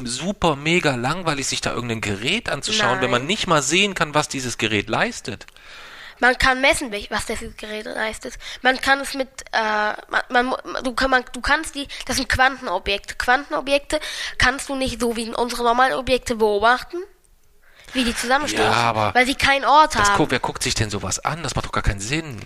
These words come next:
Speaker 2: Doch, das macht Sinn.
Speaker 1: Guck mal, wenn du auf einen Rummelplatz gehst, ne?
Speaker 2: Ja.
Speaker 1: Und du gehst an eine Schießbude, ja? Dann kriegst du so ein Gewehr in die Hand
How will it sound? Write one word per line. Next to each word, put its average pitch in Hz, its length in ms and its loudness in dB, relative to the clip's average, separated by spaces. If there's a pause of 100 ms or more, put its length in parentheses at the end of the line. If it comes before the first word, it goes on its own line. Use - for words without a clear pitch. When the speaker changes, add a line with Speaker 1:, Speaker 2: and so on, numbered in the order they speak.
(140)
Speaker 2:
Doch, 226 160 2
das - 220 -2
macht 269 320 -2
Sinn. 220 280 -10 (320)
Speaker 1:
Guck 143 120 -6
mal, 151 100 6 (100)
wenn 127 120 -4
du 139 120 4
auf 127 140 2
einen 147 100 -4
Rummelplatz 117 600 0
gehst, - 260 -8
ne? 101 80 -6
Speaker 2:
Ja. 160 140 -4 (440)
Speaker 1:
Und 117 140 -6
du 120 60 -4
gehst 123 320 -2
an 117 80 -6
eine 113 100 -4
Schießbude, - 680 -2 (420)
ja? 104 260 -2 (420)
Dann 98 140 -6
kriegst - 280 -6
du 101 80 -2
so 95 100 -6
ein 90 100 -10
Gewehr 90 300 -2
in 135 60 -6
die 139 120 -4
Hand 151 320 -6